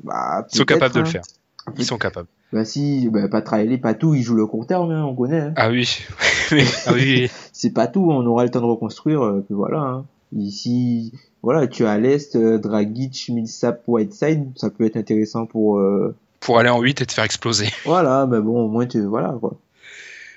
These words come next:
Speaker 2: Du coup, nous, on va, on va conclure ce trente-huitième épisode sur, sur ça, sur, euh, je pense que je me suis encore pas fait des, des fans, des, des, des amis parmi les fans du huit.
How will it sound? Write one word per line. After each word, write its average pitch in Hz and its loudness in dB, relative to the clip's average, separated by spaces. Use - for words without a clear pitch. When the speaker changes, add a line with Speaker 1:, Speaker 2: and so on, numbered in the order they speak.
Speaker 2:
Du 120 -10
coup, 139 -2
nous, 135 4
on 131 6
va, 104 4
on 98 0
va 101 2
conclure 110 -4
ce 92 0
trente-huitième - 0
épisode 104 2
sur, - 2
sur - 2
ça, 135 4
sur, 87 0
euh, 85 -8
je - -14
pense 123 0
que - -2
je 113 0
me 107 2
suis 104 2
encore 101 4
pas - 2
fait - 2
des, 98 4
des 95 0
fans, 107 0
des, 113 4
des, 110 2
des 117 4
amis 113 4
parmi 104 2
les 104 4
fans 113 0
du 110 -2
huit. 156 -4